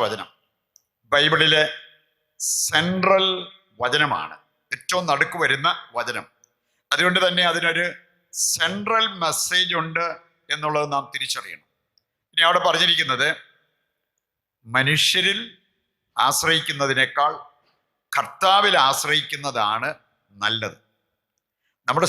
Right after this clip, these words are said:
ശരണം മനുഷ്യരിലാകാതെ ദൈവത്തിലായിരിക്കണം. അതാണ് ഒരു ക്രിസ്ത്യാനിയെ സംബന്ധിച്ചിടത്തോളം നല്ലത് എന്ന് ഈ വചനം തന്നെ നമ്മെ ഓർമ്മിപ്പിക്കുക.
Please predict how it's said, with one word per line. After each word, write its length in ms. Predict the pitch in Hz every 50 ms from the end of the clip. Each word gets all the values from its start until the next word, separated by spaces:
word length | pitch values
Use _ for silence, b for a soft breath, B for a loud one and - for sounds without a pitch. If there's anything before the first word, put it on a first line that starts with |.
| - -
ശരണം 400 | 165 147 151 175 175 185 156 123 135 160 196 - _ _ _ _ _ _ _ _ 101
മനുഷ്യരിലാകാതെ 1300 | 117 127 135 147 156 165 196 214 - - 254 240 226 240 233 214 175 151 151 147 147 143 139 139 143 156 170 165 - _ _ _ _ _ _ _ _ _ -
ദൈവത്തിലായിരിക്കണം. 1160 | 143 156 170 185 185 190 170 - - - 180 156 131 113 117 120 123 127 120 - 104 92 - _ _ _ _ _ _ _ _ _ _ _ _ -
അതാണ് 360 | 147 175 175 165 165 175 208 208 - - - - _ _ _ _
ഒരു 80 | 117 135 - -
ക്രിസ്ത്യാനിയെ 640 | 135 131 - - - 175 190 196 202 202 202 208 208 208 196
സംബന്ധിച്ചിടത്തോളം 800 | 190 170 175 165 165 156 - 175 156 151 - 151 151 151 143 139 123 120
നല്ലത് 460 | 123 123 135 139 147 160 160 160 175 175 170 - - 139
എന്ന് 200 | 139 139 139 139 139 - _ _ _ _ _ _ 117
ഈ 40 | 127 123
വചനം 280 | 127 123 135 143 156 160 160
തന്നെ 180 | 151 147 156 151 143
നമ്മെ 220 | 131 127 135 135 131 127 - _ _ 120
ഓർമ്മിപ്പിക്കുക. 580 | 120 123 120 123 127 120 - 107 - - 80